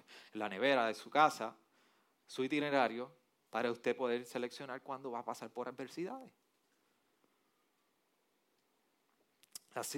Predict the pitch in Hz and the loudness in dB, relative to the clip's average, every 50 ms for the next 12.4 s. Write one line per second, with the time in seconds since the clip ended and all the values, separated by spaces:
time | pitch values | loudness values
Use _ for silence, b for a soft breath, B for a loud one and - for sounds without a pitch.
0 | 143 - 131 139 123 131 135 135 - - 135 127 135 156 190 190 190 175 165 151 | -4 0 0 0 2 2 0 0 0 -2 0 4 6 8 8 6 4 2 0 -2
1 | B B B B B B - 135 135 135 147 131 - - 143 147 - 165 196 220 | B B B B B B -4 -2 -2 -2 -4 -4 -4 -8 -8 2 6 6 6 6
2 | - - 165 139 - - 175 220 233 175 123 123 185 233 - - _ _ _ _ | 6 4 2 2 2 0 2 4 4 6 4 4 2 0 -4 -10 _ _ _ _
3 | _ _ _ _ _ _ _ _ _ _ _ _ _ _ _ _ _ _ _ _ | _ _ _ _ _ _ _ _ _ _ _ _ _ _ _ _ _ _ _ _
4 | _ - 151 208 208 220 233 233 240 208 220 202 208 185 170 170 214 190 196 220 | _ 4 6 6 6 6 2 -2 -4 -6 -6 -6 -6 -6 -6 -6 -8 -8 -8 -8
5 | 233 269 311 320 311 - - - - _ _ _ _ _ _ _ _ _ _ _ | -8 -8 -10 -14 -14 -14 -14 -14 -16 _ _ _ _ _ _ _ _ _ _ _
6 | _ _ _ _ _ - - - 143 131 - 202 208 185 220 220 214 190 180 196 | _ _ _ _ _ -18 -8 -6 -6 -2 -2 -2 -2 -2 -2 -4 -4 -6 -6 -4
7 | - 208 185 175 - 202 202 190 220 233 277 392 - - - - - _ _ _ | -4 -6 -6 -2 -4 -2 -2 0 0 2 0 0 -2 -6 -12 -14 -16 _ _ _
8 | _ _ _ _ _ _ _ _ _ _ _ _ _ _ _ _ _ _ _ _ | _ _ _ _ _ _ _ _ _ _ _ _ _ _ _ _ _ _ _ _
9 | _ _ - - _ _ _ _ _ _ _ _ _ _ _ _ _ _ _ _ | _ _ -20 -20 _ _ _ _ _ _ _ _ _ _ _ _ _ _ _ _
10 | - - - - - 190 208 175 156 170 214 247 262 247 - 220 208 202 165 175 | -4 2 4 4 6 6 6 4 4 0 -2 -2 -4 -4 -2 -2 -2 -2 0 0
11 | 175 233 185 165 143 151 147 147 143 180 185 180 175 175 180 190 180 175 170 175 | -2 0 0 -2 -4 -2 -4 -4 -4 -4 0 0 0 0 0 0 0 0 0 2
12 | 160 113 95 110 117 131 - | 0 0 0 -2 -8 -10 -10